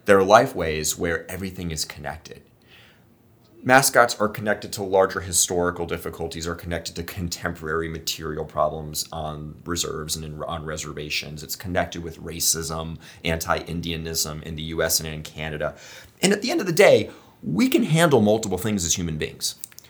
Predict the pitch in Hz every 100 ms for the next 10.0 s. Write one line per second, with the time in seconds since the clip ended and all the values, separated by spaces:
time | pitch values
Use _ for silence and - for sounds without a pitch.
0 | _ 196 220 220 143 147 147 127 104 90
1 | 80 92 90 87 85 82 80 - 65 -
2 | - - - - - - - 107 156 175
3 | 143 131 127 120 - 113 107 101 90 92
4 | 101 101 92 82 87 85 - 90 87 82
5 | 85 - 82 82 82 - 85 80 82 -
6 | 82 82 80 78 78 85 76 - - -
7 | _ - - - - 117 107 170 135 -
8 | - - 107 82 - - _ _ - 180
9 | 202 - - 117 - - - - -